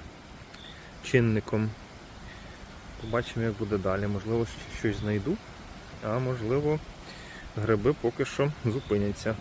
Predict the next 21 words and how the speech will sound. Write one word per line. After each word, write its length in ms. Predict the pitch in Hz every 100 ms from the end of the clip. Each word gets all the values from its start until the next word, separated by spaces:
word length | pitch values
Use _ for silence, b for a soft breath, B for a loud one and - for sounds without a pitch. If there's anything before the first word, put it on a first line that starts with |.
| -
в 120 | 98
рості. 400 | 101 98 - 107 - - - - - - - - - - - -
Вже 180 | 113 113
майже 280 | 117 117 117
сім, 300 | - - 143
переїхав 480 | - 117 117 - 107
в 20 |
іншу 260 | 117 - 107
локацію. 600 | 107 - 135 - - 123 - - B B B B B B B -
Поки 320 | - - 135 -
що 160 | - 120 - - - - - - - - - B B B B - -
декілька 480 | 110 - 131 -
маслюків. 680 | 123 123 - 127 - 92 - - - - - - B B B B B - - - - - - - -
Знайшов 500 | 123 135 135 - 151
дві 180 | 123 131
ось 100 | -
таких 300 | 123 131 -
печериці. 600 | 120 - 139 196 - 180 - - B B B B B -
Думав, 360 | 127 139 135 123
що 120 | -
це 260 | - 135